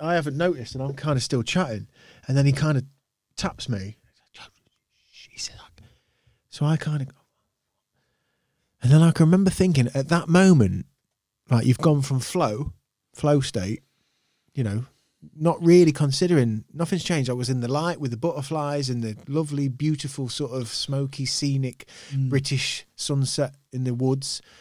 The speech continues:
Speaker 2: And then you
Speaker 1: And it
Speaker 2: were
Speaker 1: went to
Speaker 2: with
Speaker 1: black.
Speaker 2: yourself in the darkness.
Speaker 1: Yeah, and then all of a sudden he, I'm chatting away and, like, I haven't really considered the darkness and the, and then he, he's like, he says that, and then I'm like, "Whoa!" And then all of a sudden I can feel, like, that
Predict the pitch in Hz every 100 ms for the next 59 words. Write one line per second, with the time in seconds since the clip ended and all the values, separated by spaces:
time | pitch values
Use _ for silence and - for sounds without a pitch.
0 | - - _ _ _ - 143 139 139 139
1 | 147 170 175 160 151 156 131 - 143 135
2 | - 123 120 131 139 117 101 - 180 190
3 | 135 151 190 190 - 165 160 147 147 -
4 | _ 170 - 143 131 - 196 185 170 160
5 | 156 156 143 135 127 139 156 160 175 160
6 | 147 147 135 196 190 135 123 117 139 131
7 | - 131 - 123 120 113 - - - _
8 | _ _ 131 147 151 147 139 139 120 120
9 | 120 147 - 135 143 135 123 131 131 120
10 | 107 120 143 104 113 131 170 165 185 139
11 | 131 - - - 214 180 139 113 117 117
12 | 135 123